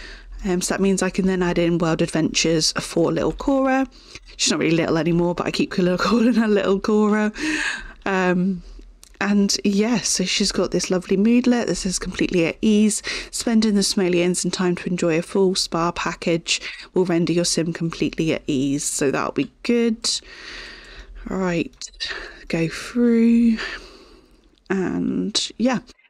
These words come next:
how are you all doing, guys? Um, we are coming up to the end of the episode here. Um, I'm not gonna make them too long because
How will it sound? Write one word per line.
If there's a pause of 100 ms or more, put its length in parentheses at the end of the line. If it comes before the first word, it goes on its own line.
how
are
you
all
doing,
guys? (440)
Um,
we
are
coming
up
to
the
end
of
the
episode
here. (880)
Um, (400)
I'm
not
gonna
make
them
too
long
because